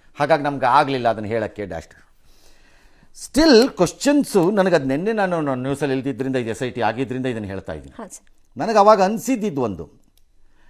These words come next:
Speaker 1: at any cost ಈ ಹೋರಾಟವನ್ನ, ಈ ಹೋರಾಟದಲ್ಲಿ ಹಿಂದೂ ಧಾರ್ಮಿಕ ಆಸ್ತಿಗಳನ್ನ ಬುಡಮೇಲು ಮಾಡುವಂತಹ ಪ್ರಯತ್ನಗಳಿಗೆ ಇಂಥವುಗಳನ್ನ ಬಳಸ್ಕೊಳ್ಳುವಂತಹ ದುಷ್ಟಶಕ್ತಿಗಳು ಯಾವಾರು ಕಾಣಿಸಿದ್ರೆ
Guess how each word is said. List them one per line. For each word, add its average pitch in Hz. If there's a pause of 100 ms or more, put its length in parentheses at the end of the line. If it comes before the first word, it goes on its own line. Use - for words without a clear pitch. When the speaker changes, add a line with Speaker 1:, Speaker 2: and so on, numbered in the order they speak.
(180)
Speaker 1:
at 220
any 294
cost 175 (500)
ಈ 175
ಹೋರಾಟವನ್ನ, 113 (1000)
ಈ 160
ಹೋರಾಟದಲ್ಲಿ 104 (1300)
ಹಿಂದೂ 262
ಧಾರ್ಮಿಕ 214
ಆಸ್ತಿಗಳನ್ನ 185 (2250)
ಬುಡಮೇಲು 247
ಮಾಡುವಂತಹ 214
ಪ್ರಯತ್ನಗಳಿಗೆ 180
ಇಂಥವುಗಳನ್ನ 151
ಬಳಸ್ಕೊಳ್ಳುವಂತಹ 170
ದುಷ್ಟಶಕ್ತಿಗಳು 165
ಯಾವಾರು 139
ಕಾಣಿಸಿದ್ರೆ 120